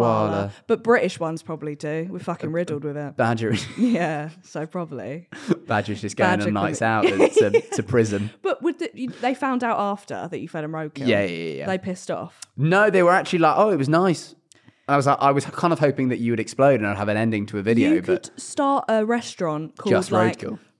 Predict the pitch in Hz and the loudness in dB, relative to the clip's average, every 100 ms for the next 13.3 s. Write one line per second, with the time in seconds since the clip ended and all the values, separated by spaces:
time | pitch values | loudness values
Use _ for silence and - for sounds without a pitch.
0 | 190 208 208 208 - - 208 202 196 196 | -2 2 2 0 -4 -4 0 0 0 0
1 | 175 202 226 226 226 208 208 190 175 165 | 0 -2 -2 -6 -6 -8 -6 -6 -6 -6
2 | - 196 180 185 - 196 180 175 180 - | -6 -2 0 -2 -4 -4 -2 0 -2 -6
3 | - 131 - 123 120 110 117 120 120 - | -16 -18 -8 -6 -4 -2 0 2 2 0
4 | 120 110 107 107 95 220 214 76 107 101 | -2 0 0 0 0 -2 -2 -2 -4 -2
5 | 107 240 349 277 175 113 113 113 104 - | 2 2 4 2 0 -2 -2 -2 -4 -8
6 | - 202 214 - 143 226 233 180 147 143 | -10 -6 -6 0 6 8 8 6 6 8
7 | 143 135 127 180 175 170 - _ _ - | 6 6 4 4 0 -4 -8 _ _ -10
8 | 107 147 147 135 185 160 139 143 - - | -4 -2 0 0 0 -2 -4 -6 -8 -12
9 | 117 - 139 160 - 226 247 240 220 196 | -12 -12 -14 -12 -6 -2 0 0 -2 0
10 | 190 - 170 165 160 160 143 151 120 120 | 0 -2 -6 -6 -6 -4 -4 -2 2 2
11 | - 95 95 185 120 110 117 110 101 - | 2 4 4 4 2 4 2 2 -2 -6
12 | 123 139 131 139 131 131 127 143 127 120 | 0 0 2 0 0 -2 2 2 4 0
13 | 113 101 | -2 -8